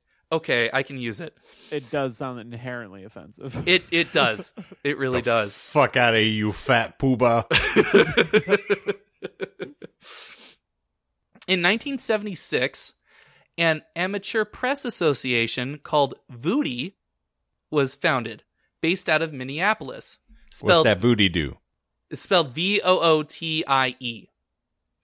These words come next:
Speaker 1: Uh, essentially, an amateur press association, or A P A, is a self-publication wherein members of the association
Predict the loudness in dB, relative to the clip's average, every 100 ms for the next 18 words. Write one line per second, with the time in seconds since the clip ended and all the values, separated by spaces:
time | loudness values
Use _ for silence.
0 | _ _ _ _ -6 -4 -2 0 0 0
1 | 0 -2 0 -2 0 -2 -2 -4 -4 -2
2 | 0 0 -2 -2 -2 -2 -2 -2 -4 -4
3 | -4 0 -2 -2 -6 0 2 2 0 -2
4 | _ -6 -2 -2 0 0 0 -4 -6 -4
5 | -2 -2 -2 -4 -8 -6 -2 0 0 -2
6 | -2 -4 -4 -4 -2 -2 -4 -4 -4 -4
7 | -6 -8